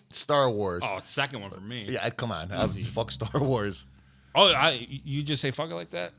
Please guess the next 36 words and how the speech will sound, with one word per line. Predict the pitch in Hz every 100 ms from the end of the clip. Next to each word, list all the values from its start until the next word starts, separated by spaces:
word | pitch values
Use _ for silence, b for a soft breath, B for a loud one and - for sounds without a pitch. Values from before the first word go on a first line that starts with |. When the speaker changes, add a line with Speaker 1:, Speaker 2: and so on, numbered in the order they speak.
| b b
Speaker 1:
Oh, | 139 127
well, | 113 127 120
if | 98
it | -
comes | 120 113 -
to, | 107
like, | 107
yeah, | 98 110 127 123 _ _ _ _
<laughs> | - - - -
then | 104 120 110
yeah. | 110 120
Speaker 2:
If | 123 - _ _ - - - - - -
it |
Speaker 1:
Uh, | 165
Speaker 2:
comes | 170 196 151
to, |
like, | 190 185 160
yeah, | 180 196 151 120 107 -
Speaker 1:
I | 135
don't | 190 143
know | 131
Speaker 2:
then |
Speaker 1:
what | 127 135
the |
Speaker 2:
yeah. | 147 139
Speaker 1:
fuck | 143
this | 135 135
says. | - 127 110 95 -
It |
says, | 110 151 151 147 120 - -
"A | 165 156 143 - _ _ _ -
bomb | 127 95 180 214 247 240 226 208
your | 202
mom's | 196 202 214 214 190
face | - 175 196 208 -
hole." | 131 120 98 87